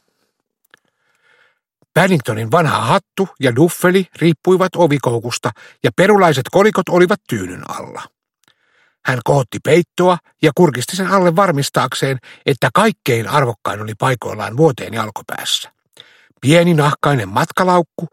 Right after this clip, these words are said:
jossa oli salalokero ja siellä leikekirja sekä muita tärkeitä papereita.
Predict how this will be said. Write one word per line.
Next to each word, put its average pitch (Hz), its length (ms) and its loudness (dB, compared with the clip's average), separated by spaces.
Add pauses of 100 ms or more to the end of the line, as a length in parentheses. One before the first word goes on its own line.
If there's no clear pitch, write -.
(360)
jossa 127 240 0
oli 87 120 -4
salalokero 165 720 2 (380)
ja 139 80 2
siellä 147 380 4
leikekirja 170 800 2 (320)
sekä 139 280 0
muita 208 420 4
tärkeitä 135 580 0
papereita. - 720 -12